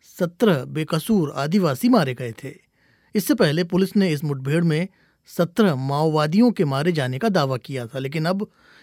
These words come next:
इस रिपोर्ट के बाद पुलिस के दावे पर सवाल उठ रहे हैं। रायपुर से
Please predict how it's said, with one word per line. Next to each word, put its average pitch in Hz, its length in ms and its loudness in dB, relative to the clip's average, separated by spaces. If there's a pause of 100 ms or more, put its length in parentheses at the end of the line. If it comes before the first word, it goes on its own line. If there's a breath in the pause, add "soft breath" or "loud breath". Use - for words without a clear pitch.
इस 214 140 0
रिपोर्ट 202 340 4
के 190 120 2
बाद 139 300 -2 (120)
पुलिस 220 260 2
के 165 160 0
दावे 135 340 -2
पर 147 280 -4
सवाल 160 480 0
उठ 123 180 -12
रहे 123 200 -6
हैं। 123 280 -10 (760)
रायपुर 135 400 -2
से 147 280 -6